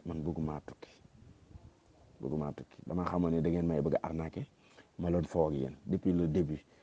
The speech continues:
comprendre naa ne da ngeen ma, du ma doon bëgg a dóor, waaye nag du jàll, ndax man, yàlla def na ne man, damaa tiitut."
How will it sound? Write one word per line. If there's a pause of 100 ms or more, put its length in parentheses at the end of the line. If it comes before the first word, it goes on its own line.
(100)
comprendre
naa
ne
da
ngeen
ma,
du
ma
doon
bëgg
a
dóor, (480)
waaye
nag
du
jàll, (260)
ndax
man,
yàlla
def
na
ne
man,
damaa
tiitut."